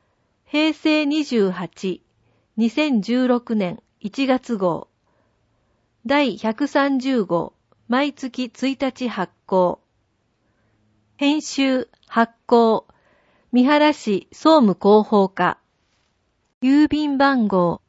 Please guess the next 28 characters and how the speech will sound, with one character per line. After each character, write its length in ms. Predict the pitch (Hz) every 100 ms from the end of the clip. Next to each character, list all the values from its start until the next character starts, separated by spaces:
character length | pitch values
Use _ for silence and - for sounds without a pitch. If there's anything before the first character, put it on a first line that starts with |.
| _ _ -
七 340 | 226 254 285
二 340 | 285 285 220
三 420 | 185 214 220 214 202
の 220 | 196 - _ _ _
八 360 | - 240 302
六 300 | 302 302 202
零 300 | 180 208 220
一。 400 | 202 _ 165 - _ _ _ _ _ _ _
広 260 | - 262 285
島 280 | 277 269 277
県 340 | - 190 165
三 120 | 190
原 300 | 196 240 233
市 340 | 220 - 170 - -
港 400 | 208 269 277 269
町 280 | 247 -
三 300 | 160 202 220
丁 280 | 214 214 202
目 260 | 190 180 - _
五 160 | 185 196
番 280 | 254 254 233
一 300 | - - 240
号。 360 | 208 180 143 - _ _ _ _ _ _ _ _
総 320 | - 311 302
務 140 | 226
広 340 | 196 247 254 240
報 220 | 247 214
課。 320 | 214 190 -